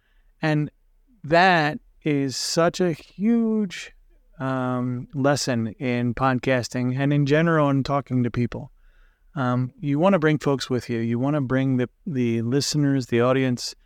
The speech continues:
you wanna bring everyone in the conversation along for the ride. And that means making your language, making your approach accessible for some folks that may not have the knowledge or background or experience that you do, which is probably most people.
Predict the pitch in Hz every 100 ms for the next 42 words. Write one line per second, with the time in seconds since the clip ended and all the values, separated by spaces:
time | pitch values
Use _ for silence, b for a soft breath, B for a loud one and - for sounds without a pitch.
0 | _ _ _ 131 131 143 131 143 147 139
1 | 156 156 156 147 151 151 143 - 160 -
2 | 123 120 123 127 131 131 123 139 123 120
3 | 131 139 120 110 _ _ _ _ 147 143
4 | 180 196 175 165 120 135 160 156 180 175
5 | 160 139 131 139 135 117 123 143 165 190
6 | 160 - 170 147 135 127 139 131 131 127
7 | 127 127 123 123 - 185 175 - - 143
8 | 117 - 143 - 135 117 131 _ _ _
9 | _ - 139 131 127 - 143 139 143 135
10 | - 135 131 135 117 131 123 120 120 127
11 | 131 127 123 117 123 123 131 123 123 117
12 | 113 - 139 139 135 - 135 113 131 123
13 | 120 131 - _ _ - 127 127 - -
14 | 117 117 127 123 139 131 120 123 - 113
15 | - 147